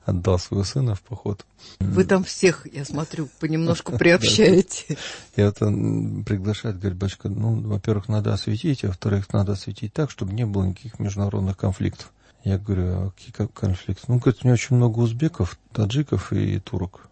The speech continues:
Speaker 2: Все православные, что интересно.
Speaker 1: Туда приехали, а им, видать, уже сказали, что придёт священник и будет окроплять святой водой. Всё они встают, ну, такие н-, набычные. К ним захожу. «Ассаламу алейкум, кандай яшымсыз?»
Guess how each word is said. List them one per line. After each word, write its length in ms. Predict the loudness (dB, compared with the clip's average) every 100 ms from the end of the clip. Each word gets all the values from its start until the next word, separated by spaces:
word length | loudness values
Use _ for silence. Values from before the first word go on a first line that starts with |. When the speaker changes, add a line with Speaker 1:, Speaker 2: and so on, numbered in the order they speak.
| _ -10
Speaker 2:
Все 220 | 0 2
православные, 800 | 2 0 0 4 6 4 0 -8
что 240 | -6 -6
интересно. 480 | -4 2 4 4 -2
Speaker 1:
Туда 280 | -2 4 4
приехали, 520 | 4 2 2 2 0
а 160 | 0 2
им, 160 | 2 2
видать, 320 | 2 2 0
уже 140 | -4
сказали, 360 | -2 -2 -2 -2
что 200 | -4 -8
придёт 440 | -8 -4 -4 -4 -12
священник 580 | -10 -6 -2 0 0 -2
и 40 |
будет 260 | -2 -4 -4
окроплять 500 | -4 -2 0 0 0
святой 340 | -4 -2 -2
водой. 280 | 0 0 0
Всё 180 | 0 -2
они 200 | -2 -4 -8 -18 -20 -20
встают, 460 | -8 -2 -2 -4 -12
ну, 160 | -10 -8
такие 520 | -8 -4 -4 -4 -8 -10
н-, 240 | -8 -6 -4
набычные. 640 | -4 -4 -6 -8 -6 -8 -10 _ -20 -20 -20 _ _ -4
К 60 |
ним 160 | -2 -2
захожу. 580 | -2 0 4 4 4 0 _ _ _ _ 0
«Ассаламу 460 | 0 2 2 4
алейкум, 500 | 2 0 -2 -2 -4 -4
кандай 320 | -2 2 2
яшымсыз?» 680 | 2 2 0 -2 -4 -8